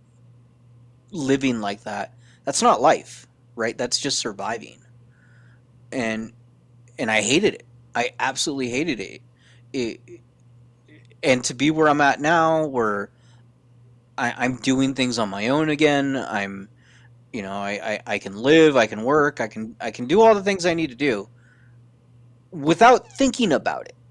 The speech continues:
right? It's not like, it's not an issue to, to, like, where I'm, I'm pushing myself to get to these levels. No, I can just do it like, like anyone else. Like, it's, it's not a problem.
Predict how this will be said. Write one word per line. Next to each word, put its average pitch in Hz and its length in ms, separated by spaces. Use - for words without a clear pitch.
right? 123 280
It's - 240
not 208 200
like, 180 300
it's - 260
not 175 380
an 131 140
issue 135 440
to, 107 160
to, 104 420
like, 113 200
where 120 200
I'm, 110 160
I'm 107 140
pushing - 380
myself 107 360
to - 80
get 104 180
to 107 100
these 104 200
levels. 104 320
No, 302 80
I 247 100
can 233 100
just 156 120
do 208 120
it 135 100
like, 117 300
like 123 140
anyone 151 300
else. - 320
Like, 120 80
it's, 117 160
it's 123 260
not 160 160
a 107 40
problem. - 380